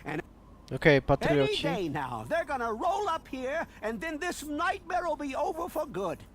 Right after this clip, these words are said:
Speaker 1: But listen.
Speaker 2: Dlaczego wspierasz enklawę?
Speaker 1: Why? Why? Look around you.
Speaker 2: Stare, dobre
Speaker 1: This is
Speaker 2: U S A.
Speaker 1: the good old U S A. Sure, she looks a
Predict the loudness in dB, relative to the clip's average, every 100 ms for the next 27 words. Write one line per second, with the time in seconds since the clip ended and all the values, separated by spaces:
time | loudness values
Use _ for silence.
0 | -20 -20 -20 -16 -4 -4 -4 -8 -6 -4
1 | -6 -10 -16 -20 -20 -20 -20 -20 -20 -20
2 | -20 -16 -10 -2 0 0 -2 2 4 4
3 | 2 0 2 2 2 -2 -2 -4 -6 -12
4 | -6 -2 2 2 0 -4 -6 -10 -20 -20
5 | -10 -4 -4 -4 -4 -2 -2 -2 -4 -2
6 | -2 -6 -4 4 6 8 4 6 6 6
7 | 6 4 2 0 -2 0 2 2 0 -4
8 | -2 -2 -2 0 0 0 -4 -10 -20 -20
9 | -20 -12 -6 -2 0 0 -2 -6 -4 -6
10 | -4 -8